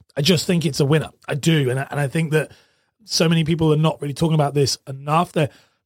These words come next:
they're excited about Spotify. We get excited about this idea of a new feature, but I just don't think it's good enough. I don't think that if you look at YouTube, as I've said, and I'm just gonna reiterate that point one more time. If you look at YouTube, YouTube have,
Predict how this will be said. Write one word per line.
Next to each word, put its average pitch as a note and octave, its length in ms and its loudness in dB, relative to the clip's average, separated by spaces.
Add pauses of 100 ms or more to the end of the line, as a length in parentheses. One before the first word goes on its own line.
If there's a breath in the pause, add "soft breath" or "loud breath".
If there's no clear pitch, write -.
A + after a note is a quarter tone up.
(100)
they're D3 160 -4
excited F3 400 2
about E3 200 2
Spotify. D3 640 0
We C#3+ 100 0
get D3 100 -2
excited E3 440 0
about D#3 240 2
this C#3+ 120 -2
idea D3+ 200 2
of C3+ 80 2
a C3+ 40 -2
new D#3+ 240 4
feature, D#3 420 -2
but C#3 100 0
I C3+ 80 -2
just E3 580 0
don't E3 300 2
think E3+ 360 -2
it's D3+ 240 -2
good F3 220 0
enough. C3+ 340 -4 (280 soft breath)
I - 60 -14
don't D#3+ 300 0
think E3 260 -4
that C#3 160 0 (720 soft breath)
if C#3+ 140 -20
you D#3 120 0
look E3+ 240 4
at D3+ 60 2
YouTube, D#3 380 2
as C#3+ 100 2
I've C#3 120 0
said, D3+ 280 0
and C#3 100 -2
I'm C#3 240 0
just B2+ 120 -2
gonna C#3+ 140 0
reiterate D3 420 2
that C3 140 -6
point C#3+ 160 0
one C#3+ 160 2
more B2+ 180 0
time. D3+ 380 0 (240 soft breath)
If D3 100 -20
you E3 100 0
look G3+ 200 2
at C#3+ 80 -4
YouTube, C#3+ 380 -2
YouTube D#3+ 500 -2
have, D#3 520 0